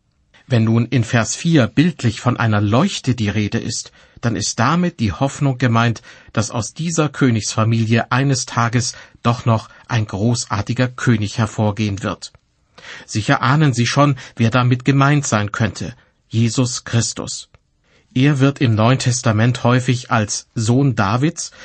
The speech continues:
und auch als König der Juden bezeichnet. Einerseits wird Jesus aufgrund seiner Abstammung tatsächlich ein Nachkomme aus dem Königsgeschlecht Davids sein.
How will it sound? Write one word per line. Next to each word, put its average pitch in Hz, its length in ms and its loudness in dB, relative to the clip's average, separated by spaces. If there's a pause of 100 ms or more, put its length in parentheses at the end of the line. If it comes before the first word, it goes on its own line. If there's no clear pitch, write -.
(140)
und 131 220 2
auch 151 160 2
als - 380 -2
König 127 480 0
der 127 120 0
Juden 107 420 -4
bezeichnet. - 760 -4 (800)
Einerseits 151 640 2
wird 127 140 0
Jesus 127 500 0
aufgrund 117 460 0
seiner 123 320 2
Abstammung 110 640 0 (260)
tatsächlich 123 640 0
ein 117 160 2
Nachkomme 131 640 0
aus - 180 -4
dem 104 200 -2
Königsgeschlecht 123 880 -2
Davids 113 400 0
sein. - 220 -4